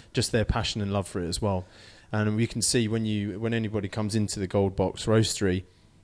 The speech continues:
um, they will be able to, they'll be greeted by the El Salvadorian Nesta,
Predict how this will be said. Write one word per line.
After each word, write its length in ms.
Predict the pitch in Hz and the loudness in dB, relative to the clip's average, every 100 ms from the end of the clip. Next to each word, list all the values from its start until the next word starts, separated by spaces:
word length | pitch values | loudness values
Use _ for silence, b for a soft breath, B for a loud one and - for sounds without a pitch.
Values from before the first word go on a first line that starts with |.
| _ | _
um, 420 | 101 95 95 92 | 0 2 2 0
they 100 | 95 | 0
will 80 | 98 | 0
be 100 | 98 | 0
able 120 | 98 | 0
to, 320 | - 98 92 90 b b - | 0 -2 -4 -6 b b -4
they'll 100 | 107 | -2
be 140 | 107 | 0
greeted 420 | 104 113 104 98 | 2 0 0 -2
by 160 | 104 101 | 0 0
the 180 | 101 98 | 0 -2
El 120 | 110 | 0
Salvadorian 920 | - 127 123 120 131 123 117 107 101 90 B B B - | 4 6 6 6 4 4 4 0 -2 -6 B B B -6
Nesta, 560 | 117 120 - 113 98 | -2 0 2 2 0